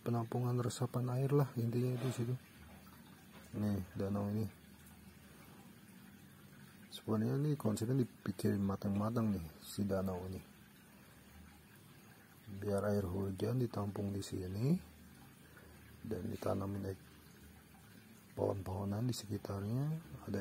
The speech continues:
ekosistem airnya, dibikin jembatan-jembatan ala-ala Eropa.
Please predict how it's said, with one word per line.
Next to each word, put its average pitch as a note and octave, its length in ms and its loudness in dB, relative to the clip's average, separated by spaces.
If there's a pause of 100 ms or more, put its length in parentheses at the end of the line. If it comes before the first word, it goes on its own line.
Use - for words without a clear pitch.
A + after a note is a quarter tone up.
ekosistem - 640 -2
airnya, G2+ 840 2 (1600)
dibikin G2+ 720 4
jembatan-jembatan G2 1040 4
ala-ala F#2+ 480 2
Eropa. G2+ 640 2